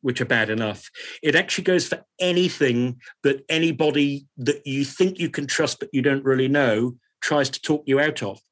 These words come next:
Could be your phone number, your home address, your credit card number, your social security number, your national insurance number, depending on what country you're in, your bank account number. There's a whole load of data that people go, "Oh, I'd never give away a nude photo. That would be crazy."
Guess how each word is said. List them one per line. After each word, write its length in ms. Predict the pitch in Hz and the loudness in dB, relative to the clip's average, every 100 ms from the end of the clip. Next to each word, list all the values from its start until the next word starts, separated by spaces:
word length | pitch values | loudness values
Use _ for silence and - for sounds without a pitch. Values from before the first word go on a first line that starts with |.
| _ _ _ - - | _ _ _ -18 -4
Could 180 | - 127 | -2 0
be 320 | 143 120 - | 0 0 -2
your 160 | 135 143 | 2 2
phone 280 | - 156 147 | 2 2 2
number, 300 | 131 104 101 _ | 0 -2 -4 _
your 120 | 131 | -2
home 220 | 117 147 139 | 2 0 0
address, 460 | 123 147 123 - - _ _ _ - | 2 0 0 -2 -8 _ _ _ -6
your 140 | 127 | -4
credit 300 | - 151 147 | 0 -2 -2
card 220 | 143 131 | -2 0
number, 300 | 127 123 107 - - | 0 0 -2 -6 -4
your 80 | 131 | -2
social 360 | - 151 - 139 | 2 2 2 -2
security 540 | - - 147 139 139 | -4 0 0 0 0
number, 420 | 127 123 110 104 - _ _ _ | 0 0 0 -2 -6 _ _ _
your 200 | 131 123 123 | 2 2 4
national 320 | 143 139 156 | 0 2 0
insurance 480 | 139 - 165 147 - | 2 2 2 2 0
number, 160 | 120 107 | -2 -2
depending 320 | 110 127 120 | -2 -2 0
on 80 | 117 | -2
what 160 | 127 | -4
country 360 | 139 135 127 113 | -4 -2 0 2
you're 160 | 107 | 2
in, 140 | 101 107 _ | -2 -6 _
your 200 | - 156 | 0 2
bank 280 | 147 170 165 | 4 2 0
account 320 | 135 143 131 | -6 -6 -6
number. 340 | 131 117 110 110 _ _ _ _ | -4 -4 -6 -10 _ _ _ _
There's 160 | - 143 | 0 2
a 40 | 147 | 2
whole 220 | 220 233 | 2 2
load 160 | 208 | 2
of 120 | 165 170 | 0 0
data 320 | 170 165 143 | 0 0 -2
that 220 | 131 135 _ _ _ _ - | -2 -4 _ _ _ _ -4
people 280 | 196 190 | -2 0
go, 180 | 175 165 | 2 2
"Oh, 180 | 233 143 | 2 2
I'd 180 | 143 - | -2 -6
never 240 | 120 127 | -6 -6
give 180 | - 143 | -4 -2
away 220 | 113 131 | 0 0
a 40 | 110 | 0
nude 260 | 135 127 | 0 0
photo. 320 | - 151 135 104 | 0 0 0 -2
That 200 | - - | -4 -4
would 100 | 123 | -8
be 120 | - - | -8 -6
crazy." 540 | 294 370 233 - | 0 2 2 -2